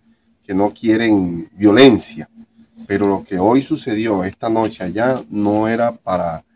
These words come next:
en una forma como nos humillaron, eh, porque fueron, fue violento.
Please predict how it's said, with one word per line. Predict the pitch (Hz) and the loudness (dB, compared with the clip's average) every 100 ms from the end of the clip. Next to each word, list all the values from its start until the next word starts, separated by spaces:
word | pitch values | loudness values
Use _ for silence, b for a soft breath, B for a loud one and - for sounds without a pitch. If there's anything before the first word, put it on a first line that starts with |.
| _ _ _ _ | _ _ _ _
en | 101 110 | -2 2
una | 127 | 2
forma | 135 - 135 143 143 | 0 2 6 6 6
como | - 113 101 | 2 0 0
nos | 98 | -2
humillaron, | 92 87 80 107 117 127 - - _ _ _ _ | -4 -6 2 4 6 4 -4 -14 _ _ _ _
eh, | 95 95 90 87 85 85 _ _ | -8 -6 -6 -10 -14 -16 _ _
porque | 107 101 - | -12 -12 -8
fueron, | 110 123 | -2 0
fue | 123 123 | 2 2
violento. | 117 107 101 90 - | 4 4 4 0 -6